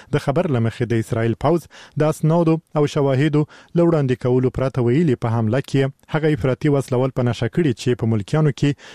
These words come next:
پټ سوي وه. دغه پوځ په وروستیو میاشتو کې له ګڼو ګڼې پر ډکو پناه ځایونو او د خیمو پر کمپونو په وار وار حملې کړي او ادعا یې کړې چې له دغو ځایونو د حماس ډلې چې د امریکا متحده ایالتونه او اروپایي ټولنې تروریستي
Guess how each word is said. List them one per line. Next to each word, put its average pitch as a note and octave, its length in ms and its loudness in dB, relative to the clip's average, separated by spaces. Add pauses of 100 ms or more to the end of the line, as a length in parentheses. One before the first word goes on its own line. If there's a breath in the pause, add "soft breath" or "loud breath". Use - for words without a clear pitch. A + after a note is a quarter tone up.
(120)
پټ - 260 -4
سوي A2+ 220 2
وه. B2 140 -2 (360)
دغه A#2+ 220 0
پوځ B2+ 260 0
په A#2 80 0
وروستیو A2+ 460 0
میاشتو D#3 340 0
کې D3+ 140 -2
له C#3 140 2
ګڼو C3 240 2
ګڼې D3+ 180 2 (340 loud breath)
پر D3 160 2
ډکو D3 320 0
پناه C3 300 0
ځایونو C#3 280 2 (300)
او A#2+ 140 2
د A#2+ 120 0
خیمو A#2 240 0 (140)
پر A2+ 160 -2
کمپونو D#3 400 2 (320 loud breath)
په D3+ 120 2
وار E3 220 0
وار C3 220 0
حملې A#2 280 0 (100)
کړي C3+ 160 -2 (220)
او A#2+ 40 0 (140)
ادعا A2 200 0
یې C#3+ 160 -2
کړې D3+ 240 2
چې D3 100 0 (360 loud breath)
له C3+ 100 0
دغو D#3+ 260 0
ځایونو C#3 440 2
د G#2+ 100 -2
حماس A#2+ 400 0
ډلې D3 280 2
چې - 380 -4
د C3+ 100 2
امریکا C3 360 0
متحده C3+ 340 0
ایالتونه C3 400 2 (240)
او B2 40 0 (100)
اروپایي A#2+ 440 0
ټولنې A#2 460 0
تروریستي A2+ 400 0